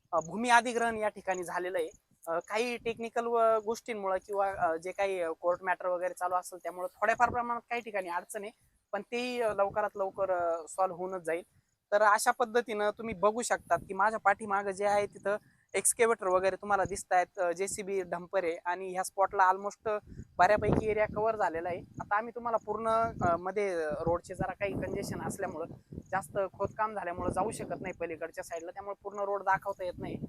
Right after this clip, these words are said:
तर या ज्या रोडची जी overall प्रोग्रेस आहे तर ती खूप चांगली आहे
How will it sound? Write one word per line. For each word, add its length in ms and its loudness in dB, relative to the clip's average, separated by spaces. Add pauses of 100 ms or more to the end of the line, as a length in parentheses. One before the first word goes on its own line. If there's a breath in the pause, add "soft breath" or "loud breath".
(360)
तर 80 2
या 260 8
ज्या 180 4
रोडची 560 2
जी 280 -2
overall 720 4
प्रोग्रेस 480 -2
आहे 120 -10
तर 100 -6
ती 160 -16
खूप 220 -4
चांगली 320 4
आहे 80 -4